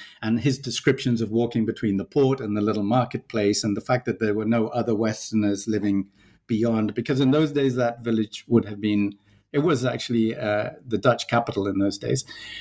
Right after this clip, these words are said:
So he would have, um, he would have known pretty much, you know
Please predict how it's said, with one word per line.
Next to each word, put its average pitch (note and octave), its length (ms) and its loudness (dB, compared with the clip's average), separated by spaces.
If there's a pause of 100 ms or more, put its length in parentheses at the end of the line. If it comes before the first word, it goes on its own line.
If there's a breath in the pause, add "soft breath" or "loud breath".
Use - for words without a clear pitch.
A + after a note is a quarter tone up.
(240 loud breath)
So A#2 400 0
he A#2+ 200 2
would A#2+ 180 2
have, A2+ 260 -4
um, G#2+ 480 0 (760)
he B2+ 100 -4
would A2 140 0
have G2 80 -4
known A2 240 0
pretty G#2 160 -4
much, G2 400 -4 (200)
you B2 180 0
know - 160 -2